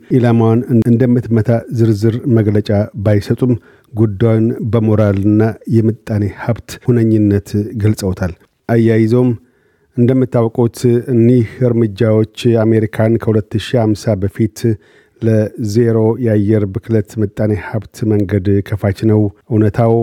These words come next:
አሜሪካ አስራ አምስት ፐርሰንት የዓለምን የአየር ብክለት ትወክላለች። አንድም አገር በተናጠል ይህን ቀውስ መፍታት አይቻለውም። ሁላችንም መነሳሳት ይኖርብናል። ይህ ምን ያህል ወሳኝ እንደሆነ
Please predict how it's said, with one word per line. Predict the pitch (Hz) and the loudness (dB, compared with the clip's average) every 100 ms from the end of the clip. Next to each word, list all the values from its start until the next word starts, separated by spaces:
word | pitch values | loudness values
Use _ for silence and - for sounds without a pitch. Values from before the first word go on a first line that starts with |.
| 110 | 0
አሜሪካ | 107 113 110 - 110 | 0 0 0 0 -2
አስራ | 101 113 | -2 -2
አምስት | 101 107 - | 0 -2 -4
ፐርሰንት | - 95 - 104 101 113 | -6 -6 -4 -4 -2 -2
የዓለምን | 107 107 104 104 107 | 0 2 2 2 2
የአየር | 107 104 101 104 | 2 0 2 0
ብክለት | 98 92 - 95 _ _ | -2 -8 -6 -8 _ _
ትወክላለች። | - 101 - 104 104 104 - - _ _ _ - | -6 -6 -4 -2 0 -2 -4 -18 _ _ _ -6
አንድም | 95 92 110 117 117 131 - | -4 0 0 2 0 -4 -4
አገር | 113 110 107 - | 0 0 -2 -6
በተናጠል | 107 110 110 101 107 101 104 110 | -8 -2 0 0 0 -2 -2 0
ይህን | 104 107 107 | 2 2 2
ቀውስ | 110 101 - | 0 -2 -2
መፍታት | 107 - 110 95 107 92 95 - | -4 -2 -4 -2 -2 -2 -4 -8
አይቻለውም። | 107 101 - 92 82 80 87 90 _ _ _ _ - | -2 -2 -2 -4 -4 -6 -10 -12 _ _ _ _ -10
ሁላችንም | 87 80 78 - 85 98 127 139 | -4 -2 -4 -6 -2 0 0 0
መነሳሳት | 120 117 104 113 - 104 - 107 107 | 0 0 0 -2 0 -2 0 -2 0
ይኖርብናል። | 110 104 101 95 110 190 - _ _ _ _ - | 0 2 0 0 -2 -2 -6 _ _ _ _ -10
ይህ | 76 87 113 - | -2 0 -2 -4
ምን | 117 117 | -2 0
ያህል | 107 110 107 | 0 0 0
ወሳኝ | 107 104 - 107 107 | 0 0 0 2 2
እንደሆነ | 104 98 98 | 2 2 2